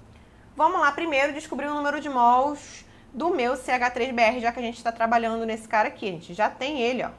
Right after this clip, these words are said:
um vírgula cinco. Então, isso aqui vai ser igual a um vírgula cinco. Número de mol agora do meu metanol. Quanto que ele diz que eu tenho? Trinta e dois gramas. Incrivelmente, se você somar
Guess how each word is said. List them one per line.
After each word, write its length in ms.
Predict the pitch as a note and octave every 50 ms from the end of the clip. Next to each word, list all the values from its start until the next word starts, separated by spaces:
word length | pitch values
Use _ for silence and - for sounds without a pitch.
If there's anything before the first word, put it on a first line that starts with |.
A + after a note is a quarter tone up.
| - - - - - - - - - - - - - -
um 100 | A3 G#3+
vírgula 340 | G3 A3+ A#3+ G#3+ B3 C#4 D4+
cinco. 460 | D4 - - B3+ C#4 C#4+ C#4+ - - - - - - - -
Então, 160 | - A3+ G#3
isso 100 | G#3+ -
aqui 160 | A3 A3 A3+
vai 120 | G3+ A3 A3+
ser 140 | - A#3
igual 180 | A3+ A3 A3 A3+
a 20 |
um 40 | A#3+
vírgula 320 | A3+ A#3 A#3 A#3 B3 C4+ C#4
cinco. 380 | - - A#3 A#3+ A#3+ A#3 - - - - - - - -
Número 280 | A3+ C4 D4 D4+ D4+ D#4+
de 120 | D#4 D#4
mol 180 | C#4 C#4 C#4 C#4+
agora 400 | C#4 C4 A#3 A#3+ B3+ C4+ C4+ C4
do 100 | A3+ B3
meu 400 | A#3 A#3 A#3 B3 C4 C#4 C#4 C#4 - - - - - - - - - - - - - - - -
metanol. 1000 | G#3 A3+ B3 C#4 D4 D4 - E4 D4 C#4 B3 A#3+ B3+ C4+ C4 A#3 F3+ D#3+ E3 - - - -
Quanto 240 | - B3+ C#4+ D4 -
que 60 | -
ele 120 | C#4+ C4+ C4
diz 180 | B3 C4 B3+
que 60 | -
eu 80 | C4 B3
tenho? 440 | B3+ - B3+ B3+ B3+ A#3 F#3+ D3 - - - - - - - - - -
Trinta 280 | - B3 C#4 C#4 C#4+ B3
e 20 |
dois 240 | A3+ A#3+ B3 C4+ A3+
gramas. 580 | F#3 F#3+ G3 G3 G3 F#3 E3 D#3 E3+ - - - -
Incrivelmente, 1080 | C#4+ E4+ F4+ G#4+ G#4+ - - - C#4+ C#4+ B3+ C#4+ D#4+ E4 D4+ C4 A#3 A3 A3+ B3 B3 C4
se 160 | B3+ - C4+
você 480 | A#3 A#3+ A#3+ A#3+ - - - B3+ C4 C4
somar 720 | C4 - - D#4 D4 E4 D4 A3+ G3+ G3 G3+ A#3 A#3